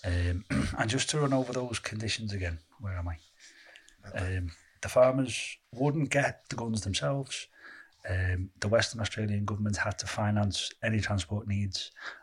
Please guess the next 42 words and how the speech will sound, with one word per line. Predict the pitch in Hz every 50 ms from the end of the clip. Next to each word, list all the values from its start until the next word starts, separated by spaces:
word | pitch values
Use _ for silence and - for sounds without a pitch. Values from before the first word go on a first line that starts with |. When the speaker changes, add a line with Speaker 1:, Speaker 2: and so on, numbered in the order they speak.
| _ -
Speaker 1:
and | 92 87 90
the | 87
farmers | - - 98 98 95 92 90
had | 95 87 -
to | - 95
pay | - 104 98 95 95
for | 85 - 92 90
the | 87 92 104 -
ammunition | - 107 110 113 110 110 - - 107 101
themselves, | 98 92 - - 92 87 87 87 - - - _ _ -
as | 101 95 -
well | - 117 117 120 - 113
as | 101 98 -
room | 104 98 95 98
and | 98 92
board | 87 90 87 85 87 85 - _ -
for | - - - 90 85 82 80 80 - _ _ -
the | 95 87
soldiers. | 92 92 92 90
Speaker 2:
Soldiers, | 87 82 78 - - - - - - - - -
Speaker 1:
Okay, | 90 90 101
Speaker 2:
yes. | 101 90 - - - -
Speaker 1:
just | - 170 - -
a | - -
quick, | 185 175 139 - -
quick | - - 139 -
reminder. | - - 104 90 87 85 85 80 - _ _ - - - - - _ -
Speaker 2:
Yeah. | 233 139 95 - - - -
Speaker 1:
Yeah. | 143 117 95 - - - - - - - -
Speaker 2:
So, | - - 123 120 120 110 - _ _ -
deploying | - - - 165 180 190 214 220 202
on | 202 196 185
November | 170 165 160 147 151 135 135 127
thirteenth, | 123 - - 127 117 117 107 - - 107 107 98 95 - - -
<clears throat> | 135 135 123 110
nineteen | 110 110 113 120 131 139 147 160 147 117 - - - 113
thirty-two, | 107 110 107 104 101 101 98 - 101 95 - - _ _ _ - - - - - - - - -
the | - 101
military | 104 117 127 131 127 - 131 120 120 113
claimed | - - 120 107 101 101 98
some | - - 107 101 98
success | - - - - - - 92 87 - - - - - -